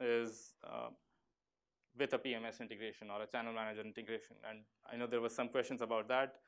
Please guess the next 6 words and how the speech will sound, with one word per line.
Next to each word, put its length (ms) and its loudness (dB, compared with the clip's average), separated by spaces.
but 360 8
so 120 -6
Price 260 8
Labs 220 6
pushes, 720 0
uh, 280 2